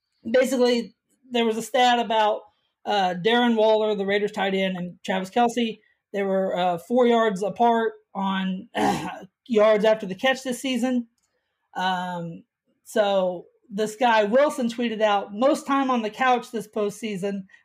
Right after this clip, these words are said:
Darren Waller, twelve quarters, Travis Kelce, zero." I thought that was funny. It made me laugh. And then this, this Raiders fan who was just at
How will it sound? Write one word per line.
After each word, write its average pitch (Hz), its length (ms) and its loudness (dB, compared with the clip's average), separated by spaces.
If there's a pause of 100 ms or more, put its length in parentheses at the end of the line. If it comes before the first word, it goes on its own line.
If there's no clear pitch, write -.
(120)
Darren 247 340 2
Waller, 233 480 2
twelve 247 380 2
quarters, 185 680 -4
Travis 233 280 0
Kelce, 220 340 0
zero." 170 480 -2 (340)
I 320 140 2
thought 359 160 2
that 233 120 4
was 220 120 -2
funny. 226 420 0
It 226 80 -6
made 247 140 2
me 233 80 4
laugh. 226 380 2 (520)
And 240 200 0
then 302 180 2
this, 311 180 0 (400)
this 285 200 0
Raiders 359 440 2
fan 208 360 0
who 233 260 2
was 208 120 -2
just 254 300 -4
at 220 160 -2